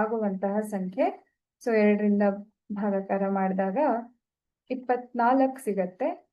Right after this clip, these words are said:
ಇದನ್ನು ಮತ್ತೆ ಎರಡರಿಂದ ಭಾಗ ಮಾಡಬಹುದು.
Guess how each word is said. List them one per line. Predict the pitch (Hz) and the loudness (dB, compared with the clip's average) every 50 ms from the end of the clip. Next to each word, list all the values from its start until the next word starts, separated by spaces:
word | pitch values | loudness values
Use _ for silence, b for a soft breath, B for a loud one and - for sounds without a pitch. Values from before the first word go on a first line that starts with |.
| _ _ _ _ - 233 | _ _ _ _ -8 -4
ಇದನ್ನು | 226 262 262 269 311 330 302 | -2 2 2 4 2 4 2
ಮತ್ತೆ | 277 262 254 254 247 240 226 | 0 -2 -2 0 0 0 0
ಎರಡರಿಂದ | 220 220 214 214 214 208 208 214 202 202 202 | 0 -2 -2 0 0 2 2 0 0 0 -2
ಭಾಗ | 196 190 196 190 190 190 | -2 -2 -2 -2 -2 0
ಮಾಡಬಹುದು. | 190 202 220 220 196 202 190 185 180 196 262 | 0 0 -2 -2 -4 -4 -4 -4 -4 -4 -6